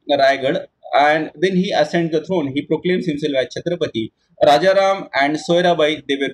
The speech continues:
put in the jail. Uh, it was not a torturous jail. In fact, it is stated that, uh, Sambhaji took a reasonably good care of his younger brother Rajaram.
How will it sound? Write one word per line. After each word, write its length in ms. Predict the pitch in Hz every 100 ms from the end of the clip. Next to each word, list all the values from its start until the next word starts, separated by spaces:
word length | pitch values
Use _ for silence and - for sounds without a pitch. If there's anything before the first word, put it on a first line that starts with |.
| -
put 100 | 120
in 120 | 117
the 80 | 101 92
jail. 240 | 90 87 -
Uh, 200 | - 175 165
it 160 | 180
was 140 | 208 208
not 240 | 220 233
a 160 | 220 180
torturous 540 | 175 208 202 190 175
jail. 240 | 175 180 175
In 200 | 151 156
fact, 200 | 160 -
it 160 | - 151
is 140 | 147
stated 320 | - 147 143
that, 160 | 135 127 - 120
uh, 220 | 117 - _ _ -
Sambhaji 440 | 143 151 151 151 214
took 120 | 214 -
a 40 |
reasonably 480 | 160 170 196 185 185
good 300 | 165 170 -
care 160 | 175 170
of 100 | 160
his 160 | 143
younger 240 | 131 120 117
brother 220 | 117 117
Rajaram. 500 | 107 98 98 90